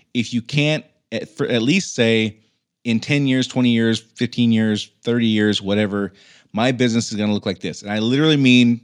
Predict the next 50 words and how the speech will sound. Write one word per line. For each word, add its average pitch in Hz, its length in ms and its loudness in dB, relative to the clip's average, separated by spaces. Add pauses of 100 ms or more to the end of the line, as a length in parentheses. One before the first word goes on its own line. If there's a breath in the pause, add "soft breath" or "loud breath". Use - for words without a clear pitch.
drawing 110 400 0
out 113 140 2
an 110 60 -2
organizational 104 640 -2
chart. 98 400 -2 (260 loud breath)
I 92 160 -10
literally 131 400 0
mean 120 380 4
defining 110 460 0
how 104 120 -2
much 101 180 -4
revenue 117 360 0
and 107 80 -2
how 104 80 -4
much 98 220 -8
profit, 113 520 -2 (340 soft breath)
how 110 120 -10
many 98 140 -4
departments 135 460 -4
you're 127 100 -2
gonna 123 80 0
have. 120 340 -2 (600 soft breath)
I 117 80 2
literally 151 360 2
mean 190 180 2
all 101 120 0
that. 90 240 -8
And, 131 220 -2
and 135 280 0
one 156 140 2
of 151 80 2
the - 40 -6
things 139 200 0
that 120 240 0
I 113 120 -2
can 113 200 0
help 117 240 0
you 110 80 -2
with, 110 360 0
um, 107 340 2
for 113 180 -4
instance, - 240 -4
if 107 80 -4
you 104 120 0
were 104 40 0
to 95 40 -2
buy 98 140 2
my 98 140 0
course 113 480 2
or 95 480 -4